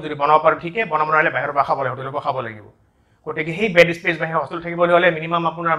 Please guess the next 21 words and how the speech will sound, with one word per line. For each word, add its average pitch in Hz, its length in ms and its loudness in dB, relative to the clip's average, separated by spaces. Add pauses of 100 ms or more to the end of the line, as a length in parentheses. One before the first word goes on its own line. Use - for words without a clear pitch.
monthly 156 420 -4 (680)
rent, 143 240 2
minimum 190 320 6
মই 151 160 6
কৈছোঁ, 135 220 -4 (100)
যদি 165 120 -6 (100)
ভালকে 143 280 2
থাকিব 156 240 -14
লাগে 147 200 0
আপুনি 175 200 -14
এইট 156 120 -2
হাণ্ড্ৰেড 143 240 -6
দিৰাম। 113 200 -8
এইট 156 100 -8
হাণ্ড্ৰেড 165 200 -6
দিৰাম 170 220 -2
মানে 180 120 -2 (100)
around 160 260 4
আপোনাৰ 165 220 -2 (1120)
কিমান 135 260 -4
হ'ব? 110 100 -8